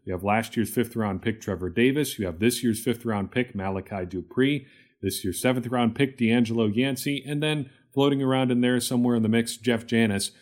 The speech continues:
whatever variety of wide receiver he is. Who wants to be a wide receiver for Aaron Rodgers? It's going to be a fierce competition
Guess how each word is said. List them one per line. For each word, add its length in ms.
whatever 500
variety 540
of 120
wide 240
receiver 500
he 300
is. 260
Who 180
wants 340
to 100
be 200
a 80
wide 280
receiver 460
for 180
Aaron 320
Rodgers? 520
It's 200
going 280
to 100
be 260
a 160
fierce 460
competition 760